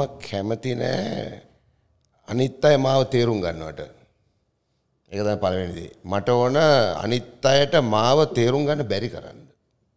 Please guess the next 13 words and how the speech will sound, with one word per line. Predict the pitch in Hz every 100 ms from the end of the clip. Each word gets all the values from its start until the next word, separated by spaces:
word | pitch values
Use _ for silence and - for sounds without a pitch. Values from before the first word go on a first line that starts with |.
| -
පුළුවන් | 143 170 135
කරන්න | 110 92 87
නෙමෙයි. | 82 76 - - _ _ _ _ _ _ 131
පුළුවන් | 170 226 220
කරොත් | 180 247 254
එතනින් | 180 196 196
මං | 180 185
ඉවරනේ. | 170 185 190 170 - - _
දැන් | 90
ඔයා | 92 117 123
මාව | 107 117 123
තේරුම් | 117 117 143 143
අරන් | 143 113